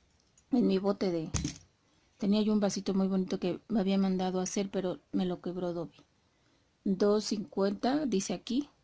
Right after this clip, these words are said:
dos punto cinco. Este ganchito, que es más pequeño,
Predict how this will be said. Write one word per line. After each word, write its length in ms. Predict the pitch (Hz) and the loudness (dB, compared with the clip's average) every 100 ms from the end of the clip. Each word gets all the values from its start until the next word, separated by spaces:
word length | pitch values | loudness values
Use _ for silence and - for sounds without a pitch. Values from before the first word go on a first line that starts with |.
| _ | _
dos 360 | 190 208 220 - | 0 2 2 -2
punto 460 | - 190 196 196 | -4 -2 0 -2
cinco. 500 | 196 - 175 147 - - _ _ _ _ _ _ _ _ _ _ _ _ _ _ _ _ _ _ _ _ _ _ _ | -2 -2 -2 -4 -10 -18 _ _ _ _ _ _ _ _ _ _ _ _ _ _ _ _ _ _ _ _ _ _ _
Este 280 | - 196 208 | -4 -2 0
ganchito, 580 | 190 175 - 190 233 - | 0 0 -4 -2 -4 0
que 100 | 208 | 0
es 80 | 202 | 2
más 280 | 208 220 - | 2 2 -2
pequeño, 500 | 185 196 202 254 | -2 2 4 4